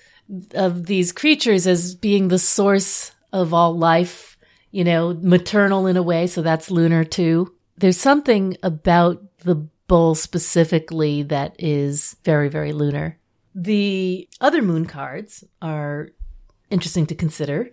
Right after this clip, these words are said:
So here we have moon in Taurus, six of discs, success. Then we have moon in Cancer, four of cups, luxury.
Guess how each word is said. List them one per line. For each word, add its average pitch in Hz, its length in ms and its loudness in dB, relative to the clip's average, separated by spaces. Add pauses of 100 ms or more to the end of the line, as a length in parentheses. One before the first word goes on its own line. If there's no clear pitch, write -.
So - 180 -2
here 214 200 2
we 220 80 -2
have 160 320 2
moon 190 260 4
in 185 120 0
Taurus, 180 460 0
six - 480 -8
of 160 380 -4 (200)
discs, 220 600 2
success. - 720 2 (340)
Then 196 160 2
we 190 100 4
have 165 340 6
moon 190 240 4
in 165 100 2
Cancer, 320 560 2
four 233 240 2
of 214 100 -2
cups, 190 300 -2
luxury. 220 720 2